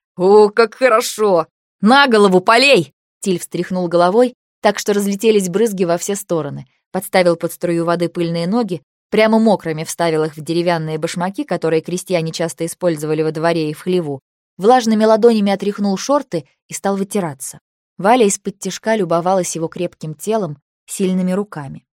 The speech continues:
«Не все мальчишки в пятнадцать лет выглядят такими крепкими и взрослыми», подумалось ей.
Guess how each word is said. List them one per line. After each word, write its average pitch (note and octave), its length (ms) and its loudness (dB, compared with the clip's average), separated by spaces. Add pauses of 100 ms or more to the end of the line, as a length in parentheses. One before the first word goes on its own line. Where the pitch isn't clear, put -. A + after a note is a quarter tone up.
(380)
«Не G#3+ 160 -4
все - 160 -4
мальчишки E3+ 480 -8
в - 80 -16
пятнадцать F3 460 -8
лет A3+ 180 -6
выглядят E3 480 -4
такими E3+ 380 -6
крепкими F3+ 580 -6
и F#3 40 -6
взрослыми», C#3+ 560 -8
подумалось C#3+ 640 -12
ей. C3+ 280 -18